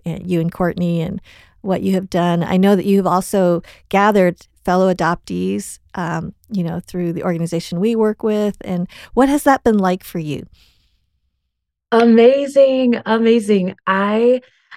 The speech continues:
Speaker 2: um, have been working with adoptee college students and now post-college students for the last, uh, probably three years or so. And I love it. It started with an in-person group of women,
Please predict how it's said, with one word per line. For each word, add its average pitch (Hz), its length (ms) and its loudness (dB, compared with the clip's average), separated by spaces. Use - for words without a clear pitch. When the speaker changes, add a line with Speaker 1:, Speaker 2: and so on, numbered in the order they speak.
Speaker 2:
um, 202 300 -2
have 190 180 -6
been 214 100 0
working 208 280 -4
with 196 260 0
adoptee 190 760 -2
college 196 340 -2
students 233 460 -4
and 196 200 0
now 208 320 2
post-college 185 760 -4
students 190 580 -2
for 226 80 4
the 208 140 2
last, 190 580 -2
uh, 170 420 -4
probably 208 440 0
three 208 220 2
years 190 580 4
or 165 100 0
so. 165 520 0
And 190 120 -2
I 190 180 0
love 185 640 -2
it. 175 340 -6
It 202 200 0
started 233 400 2
with 214 160 2
an 214 60 2
in-person 214 600 0
group 196 280 -2
of 180 180 -8
women, 185 480 2